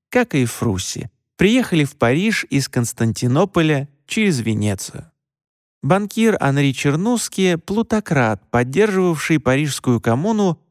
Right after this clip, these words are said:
явился в Париж из Италии и жил в хлодноватой роскоши среди своих японских сокровищ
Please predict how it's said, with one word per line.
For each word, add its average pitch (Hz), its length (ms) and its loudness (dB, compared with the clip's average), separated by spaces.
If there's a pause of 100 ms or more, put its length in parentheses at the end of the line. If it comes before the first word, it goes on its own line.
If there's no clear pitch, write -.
(200)
явился 226 520 2
в - 100 -12
Париж 160 500 0
из 127 240 0
Италии 107 680 0 (420)
и 180 120 4
жил 240 280 2
в 156 80 -8
хлодноватой 156 800 0
роскоши 143 680 0
среди 123 380 0
своих 131 420 0
японских 113 680 -2
сокровищ 156 800 0